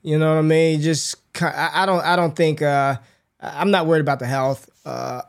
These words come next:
off subject, but my newborn slept five straight hours last night. Shout out to you, man. That's a good, that's a good feeling to get those five hours, man. I've been there, been there twice. Um, yeah, it's,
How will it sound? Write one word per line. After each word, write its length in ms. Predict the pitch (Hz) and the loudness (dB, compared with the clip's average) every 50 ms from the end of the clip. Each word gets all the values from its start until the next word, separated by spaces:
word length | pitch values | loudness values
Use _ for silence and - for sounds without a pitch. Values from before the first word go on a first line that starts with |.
| - | -2
off 220 | 170 185 196 196 - | 0 0 0 0 -2
subject, 440 | - - - - 156 147 160 147 | -4 -4 -4 -4 -2 -2 -2 -2
but 120 | 156 156 147 | -2 -2 -2
my 100 | 151 147 | -2 0
newborn 400 | 147 151 165 156 160 160 151 147 | 0 0 0 0 0 -2 -2 -2
slept 280 | 147 - 160 147 147 | -4 -6 -8 -8 -6
five 220 | - 160 156 156 143 | -4 -4 -4 -4 -4
straight 220 | - - 160 151 | -4 -2 -2 0
hours 260 | 151 151 151 139 123 | 2 0 0 -2 -4
last 220 | 135 135 131 123 - | -4 -4 -4 -4 -6
night. 160 | 147 135 127 | -8 -10 -10
Shout 240 | - - 180 208 233 | -8 -10 -8 -8 -6
out 140 | 240 220 - | -8 -8 -6
to 100 | - 135 | -4 -4
you, 220 | 123 143 160 147 | -4 -2 -4 -4
man. 240 | 117 110 117 120 127 | -4 -6 -8 -8 -6
That's 180 | 143 151 - | -8 -8 -8
a 60 | 165 151 | -8 -10
good, 300 | 151 - 185 180 165 139 | -6 -2 -2 -2 -2 -2
that's 280 | - - - - - | -4 -10 -10 -10 -10
a 40 | 180 | -8
good 260 | 147 - 208 175 156 | -4 -4 -4 -4 -4
feeling 320 | - - 175 170 156 139 131 | -4 -2 0 0 0 0 -2
to 80 | 127 | -4
get 100 | 135 135 | -6 -8
those 160 | - 143 135 | -8 -8 -10
five 320 | - - - - 143 135 139 | -8 -6 -6 -4 -4 -4 -2
hours, 380 | 139 143 139 127 117 110 - | -2 -2 -2 -2 -4 -6 -10
man. 180 | - 135 120 120 | -12 -12 -10 -10
I've 140 | 120 120 123 | -8 -6 -4
been 180 | 147 147 143 | -4 -4 -2
there, 180 | 131 120 113 113 120 | -4 -6 -6 -8 -8
been 180 | 147 165 160 | -6 -4 -2
there 120 | 156 147 131 | 0 -2 -2
twice. 560 | 117 - - 151 151 143 117 107 - - - _ - - - _ _ _ _ _ _ _ - | -4 -6 -2 0 0 0 -2 -4 -8 -12 -12 _ -18 -20 -20 _ _ _ _ _ _ _ -2
Um, 560 | 170 170 170 165 165 160 160 160 151 151 - _ _ _ _ _ _ _ - | 0 2 4 4 2 2 2 0 -4 -4 -8 _ _ _ _ _ _ _ -2
yeah, 140 | 214 226 - | 0 0 2
it's, 180 | 247 247 - - | 2 2 0 0